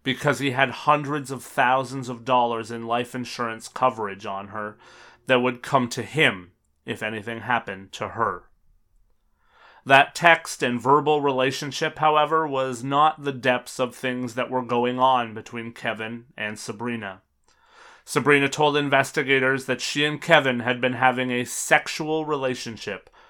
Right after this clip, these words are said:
for the six to eight months that led up to Lisa's murder. The problem was that Sabrina had fallen in love with Kevin,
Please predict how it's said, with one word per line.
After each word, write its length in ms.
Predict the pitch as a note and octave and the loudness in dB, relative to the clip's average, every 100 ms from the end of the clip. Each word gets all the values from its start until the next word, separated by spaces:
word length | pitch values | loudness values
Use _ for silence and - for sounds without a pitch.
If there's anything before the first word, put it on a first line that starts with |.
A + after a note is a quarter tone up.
| - _ | -20 _
for 180 | - C3 | -2 0
the 100 | A#2+ | 0
six 400 | A#2 - D3 - | -2 -2 -2 -2
to 220 | - D#3+ | -2 2
eight 180 | C#3+ D#3 | 0 0
months 460 | D3 C3 A2+ - - | 2 2 0 -10 -8
that 240 | B2+ B2 | -6 -4
led 200 | B2 A#2+ | 0 0
up 240 | B2+ - - | 0 -4 -8
to 120 | C#3 | -6
Lisa's 480 | B2 A#2 - A#2+ G#2 | -4 -4 -4 -8 -6
murder. 520 | A2+ A2 G#2 G2+ G#2+ _ _ _ _ _ _ _ _ _ _ _ - - - - - - | -6 -6 -6 -10 -14 _ _ _ _ _ _ _ _ _ _ _ -20 -18 -18 -20 -16 -10
The 80 | |
problem 420 | - E3+ E3+ D#3 C#3+ | 4 6 8 6 4
was 440 | D#3 E3 D3 C3 | 6 8 6 0
that 160 | C#3 - | -4 -2
Sabrina 600 | D3 A#2+ D#3 F3+ E3 C3+ | -4 -2 0 0 0 0
had 180 | C3+ - | -2 -4
fallen 360 | B2+ A#2 B2+ | 0 0 0
in 120 | D3 | -2
love 320 | D3 C3+ B2+ B2+ | 4 6 6 2
with 180 | B2+ | -6
Kevin, 480 | - C#3+ A2+ G2+ G2 | 0 0 2 -2 -10